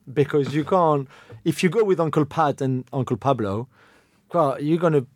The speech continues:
get destroyed. And the back four, you're gonna get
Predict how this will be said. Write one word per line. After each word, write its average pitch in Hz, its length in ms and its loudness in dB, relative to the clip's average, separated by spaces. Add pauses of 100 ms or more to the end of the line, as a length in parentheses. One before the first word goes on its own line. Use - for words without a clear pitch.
get 127 180 -2
destroyed. 170 380 -2
And 151 120 2
the 147 40 4
back 151 200 2
four, 156 440 0 (340)
you're 196 240 -4
gonna 135 200 2
get 120 300 -4